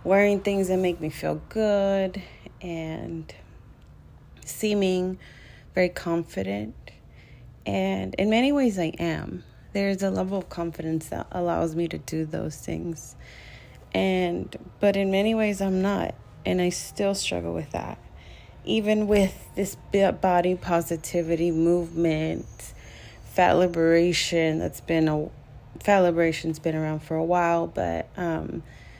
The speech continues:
you know, fat phobia and these Western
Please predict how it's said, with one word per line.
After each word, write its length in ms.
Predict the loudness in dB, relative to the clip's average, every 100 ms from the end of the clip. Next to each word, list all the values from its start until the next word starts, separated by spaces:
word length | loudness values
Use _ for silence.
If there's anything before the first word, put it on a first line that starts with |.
| -20 -20 -20 -20 -20 -8
you 140 | -4
know, 360 | -2 -2 -2 -6 -6
fat 260 | 0 0 2
phobia 760 | 2 4 4 2 2 -2 -4 -6
and 640 | -6 -4 -6 -6 -8 -10 -8
these 280 | -8 -6 -2
Western 880 | -2 -4 -4 -2 0 -2 -2 -4